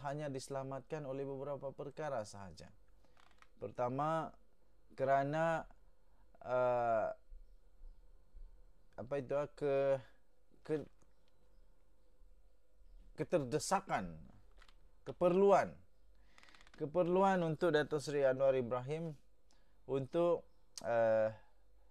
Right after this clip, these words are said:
bergabung, untuk bersatu dan bergabung dan bekerjasama dengan umno untuk membentuk kerajaan perpaduan. Itu nombor satu yang menyelamatkan umno. Nombor dua, kerana,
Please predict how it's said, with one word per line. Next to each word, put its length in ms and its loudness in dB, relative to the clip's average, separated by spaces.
bergabung, 640 2
untuk 400 -6
bersatu 480 -4
dan 160 0
bergabung 640 -2
dan 400 -4
bekerjasama 720 0
dengan 240 -4
umno 640 -4
untuk 240 -6
membentuk 560 -4
kerajaan 400 -4
perpaduan. 640 -6
Itu 240 -4
nombor 240 -2
satu 560 -6
yang 240 -8
menyelamatkan 960 -4
umno. 320 -14
Nombor 240 0
dua, 400 0
kerana, 720 0